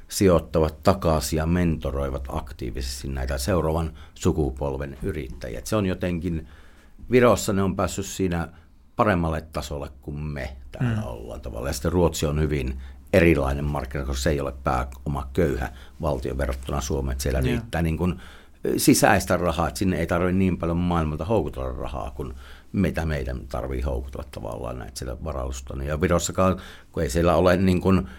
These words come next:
Speaker 1: vanhaa rahaa olemassa hyvin, olo-, että ne on pakko olla sitten kekseliäitä. Ja totta kai sekin, jos ajatellaan Suomesta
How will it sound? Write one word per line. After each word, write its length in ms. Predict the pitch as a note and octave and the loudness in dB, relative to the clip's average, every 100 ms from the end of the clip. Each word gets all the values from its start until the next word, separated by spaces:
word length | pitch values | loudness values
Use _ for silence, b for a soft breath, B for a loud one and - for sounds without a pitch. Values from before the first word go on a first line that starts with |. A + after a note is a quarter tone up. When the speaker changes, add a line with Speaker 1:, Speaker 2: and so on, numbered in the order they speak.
| B B B B _ - | B B B B _ 0
Speaker 1:
vanhaa 420 | A2+ A2+ G2+ G#2+ | 4 4 6 6
rahaa 400 | G2+ G#2 G#2 G#2 | 6 6 8 8
olemassa 580 | G#2 G#2+ G2 F#2+ F#2+ G2+ | 8 6 4 2 0 -2
hyvin, 300 | G2 G2 D2+ | 0 0 0
olo-, 240 | D2+ F2+ D2 | -2 -4 -4
että 220 | D2+ - | -8 -2
ne 80 | G2 | 0
on 180 | F#2 - - - | 0 -2 -12 -6
pakko 320 | A#2+ - - | -6 -6 -8
olla 240 | - G2 F2+ | -4 -4 -4
sitten 440 | - F#2+ - F2+ | -6 -8 -6 -6
kekseliäitä. 720 | F2 E2+ - D2 D2+ C#2+ - | -4 -6 -6 -8 -6 -8 -6
Ja 120 | D#2+ F2+ | -6 -4
totta 220 | F2+ D2 | -6 -6
kai 140 | F2 | -4
sekin, 220 | E2 - | -4 -2
jos 100 | F#2+ | -4
ajatellaan 400 | F2 F2+ F#2 F#2 | -4 -6 -4 -6
Suomesta 460 | F2 F#2+ E2+ D#2+ D#2 | -4 -2 -2 -4 -6